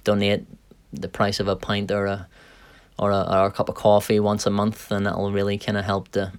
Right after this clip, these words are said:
um, make this something that is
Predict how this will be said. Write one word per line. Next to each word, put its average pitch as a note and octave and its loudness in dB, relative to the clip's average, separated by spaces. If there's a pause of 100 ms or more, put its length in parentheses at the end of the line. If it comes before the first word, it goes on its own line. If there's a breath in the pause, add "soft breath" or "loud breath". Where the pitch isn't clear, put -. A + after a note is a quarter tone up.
(120)
um, G2 -4 (320)
make A2 0
this - 0 (280 loud breath)
something A2 0
that G#2 2 (140)
is - -2